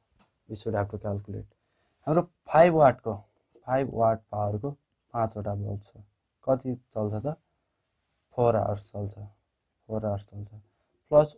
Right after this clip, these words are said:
वान हिटर, एउटा हिटर छ, कति वाटको त? फिफ्टिन हन्ड्रेड वाटको, फिफ्टिन हन्ड्रेड प्ल-, इन्टु कति घन्टा चल्छ त? टु,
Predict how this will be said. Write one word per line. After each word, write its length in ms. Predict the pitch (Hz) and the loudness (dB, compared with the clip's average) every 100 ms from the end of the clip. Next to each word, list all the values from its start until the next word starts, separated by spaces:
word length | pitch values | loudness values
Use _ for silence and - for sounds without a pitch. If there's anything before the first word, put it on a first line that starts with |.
| - | -2
वान 260 | 151 160 | 2 2
हिटर, 380 | 117 104 107 98 - - | 0 0 -2 -6 -8 -8
एउटा 180 | 120 117 | -4 0
हिटर 340 | 107 104 101 | -2 -2 -6
छ, 180 | 101 104 - _ _ - | -8 -14 -18 _ _ -10
कति 160 | 131 143 | -4 4
वाटको 340 | 131 127 127 | 4 4 -2
त? 220 | 123 135 131 _ _ - | -4 -4 -8 _ _ -16
फिफ्टिन 300 | 117 113 107 | -14 -8 -6
हन्ड्रेड 280 | 104 101 | -4 -4
वाटको, 380 | 101 98 101 _ _ _ _ _ _ _ _ _ _ _ _ _ _ _ _ _ _ _ _ _ _ _ _ _ _ _ | -6 -8 -8 _ _ _ _ _ _ _ _ _ _ _ _ _ _ _ _ _ _ _ _ _ _ _ _ _ _ _
फिफ्टिन 320 | 127 _ 113 104 | _ _ -12 -8
हन्ड्रेड 320 | 101 98 101 _ _ _ _ _ _ _ _ _ _ _ _ _ _ _ _ _ _ _ _ _ _ - | -8 -8 -10 _ _ _ _ _ _ _ _ _ _ _ _ _ _ _ _ _ _ _ _ _ _ -8
प्ल-, 300 | 120 - 127 | -8 -4 -4
इन्टु 240 | 127 143 | -2 -4
कति 260 | 135 123 120 | -4 -4 -2
घन्टा 240 | 110 104 | -2 -2
चल्छ 320 | 104 101 104 | -4 -4 -6
त? 140 | 120 - - | -10 -16 -10
टु, 200 | 110 | -8